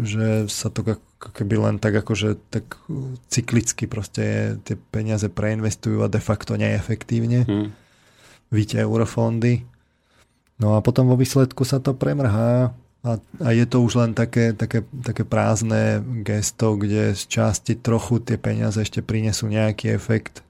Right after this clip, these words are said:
Speaker 1: v krátkodobom horizonte. Ale vlastne to vytváranie tých pracovných miest, to, čo, to, čo vlastne tú spoločnosť naozaj znútra rozpohybuje, to sa tam nedeje.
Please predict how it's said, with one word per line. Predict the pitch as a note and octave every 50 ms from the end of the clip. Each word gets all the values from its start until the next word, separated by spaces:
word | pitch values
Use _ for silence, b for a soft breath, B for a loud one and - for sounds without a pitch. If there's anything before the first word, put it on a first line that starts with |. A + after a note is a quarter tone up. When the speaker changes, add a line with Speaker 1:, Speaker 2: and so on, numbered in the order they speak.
| _ _
Speaker 1:
v | - -
krátkodobom | - C3 A#2 B2 - - - - G#2+ G#2+ G#2+ A2 G#2+ G2+
horizonte. | G2 A2 A2+ A2+ G2+ A2 A2 G#2+ G#2 - - A2+ A2 G#2 B B B B B B B B B B B B B _
Ale | - A2+ A2 A2
vlastne | A2+ A2+ A2+ - - A#2+
to | A#2 B2
vytváranie | A2+ A2+ A2+ A2 - A#2+ B2 A#2+ A#2 A2+ G#2+ G#2+ G#2+
tých | F#2+ A2 G#2
pracovných | - - A2 G#2+ G2+ - A#2 A2 G#2+ G#2+ G2
miest, | G2 G#2 G#2+ G#2+ G#2+ A2 G2+ - - _ - - b b b b b b b b b b b b
to, | _ - A#2+
čo, | G#2+ - - A2+ A2 A2 A2 - -
to, | - - A#2
čo | - - A2+ G#2
vlastne | G#2 G#2+ G#2 - - G#2+
tú | - G#2+
spoločnosť | - - - G#2+ G#2 - - A2 G#2 G2+
naozaj | G#2 G#2 G#2 G#2+ G#2+ G2+ G#2+ G#2+
znútra | G#2 G#2 G#2+ G#2+ - - - A2 G#2+ G#2+
rozpohybuje, | G#2+ G#2+ G2+ - - G#2 G#2 G#2+ G#2 G2+ G#2+ G#2+
to | G#2+ - G#2
sa | - A#2
tam | G#2+ - A2+ A2
nedeje. | G#2+ G#2+ G#2+ G#2+ A#2 A#2 A#2+ B2 B2 B2